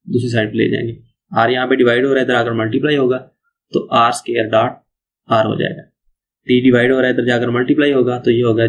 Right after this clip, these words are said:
जीएम टी square Over four pi square multiply हो रहा है तो इधर आकर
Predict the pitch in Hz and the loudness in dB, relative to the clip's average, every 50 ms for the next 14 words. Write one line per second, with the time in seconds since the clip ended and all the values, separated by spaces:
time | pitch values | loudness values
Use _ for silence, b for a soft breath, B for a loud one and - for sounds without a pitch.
0 | 113 117 117 117 113 113 120 - - - _ _ _ _ _ _ _ _ _ _ | -2 -2 -4 -2 -2 0 -2 -2 -4 -8 _ _ _ _ _ _ _ _ _ _
1 | - 123 110 110 117 123 - - _ _ _ _ _ _ _ _ _ _ _ _ | -4 -2 -2 -2 -2 -4 -8 -12 _ _ _ _ _ _ _ _ _ _ _ _
2 | _ _ - - - - - - - - - - - _ _ _ _ _ _ _ | _ _ -2 0 0 0 -2 -6 -8 -8 -8 -10 -16 _ _ _ _ _ _ _
3 | _ _ _ _ _ - - 123 127 110 113 110 110 - - - _ _ _ _ | _ _ _ _ _ -4 0 2 2 2 2 -2 -6 -8 -16 -20 _ _ _ _
4 | _ - 127 123 123 123 - 131 127 123 - - 131 127 123 127 - - - 123 | _ 0 2 2 2 2 0 -2 -4 -4 -4 -2 -2 -2 -2 -2 -6 -8 -4 -2
5 | 117 117 113 135 131 135 135 131 127 120 113 113 110 113 113 110 113 110 110 104 | 0 0 2 2 4 4 4 2 2 2 2 2 2 0 0 -2 0 0 0 -2
6 | - - - - | -2 -6 -10 -10